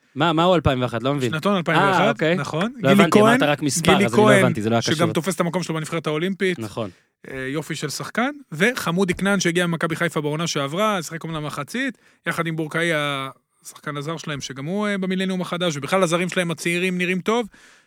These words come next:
Speaker 2: אשדוד העונה, עכשיו הביאו את סילבסטר, יפה מאוד.
Speaker 1: ריל מנג'ר, אורי.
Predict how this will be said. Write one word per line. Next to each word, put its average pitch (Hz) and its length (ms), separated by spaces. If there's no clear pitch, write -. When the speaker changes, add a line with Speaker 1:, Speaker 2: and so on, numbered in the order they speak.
Speaker 2:
אשדוד 165 380
העונה, 202 480
עכשיו - 180
הביאו 170 180
את 165 80
סילבסטר, 220 600
יפה 165 220
מאוד. 156 260
Speaker 1:
ריל 180 140
מנג'ר, 170 400
אורי. 113 300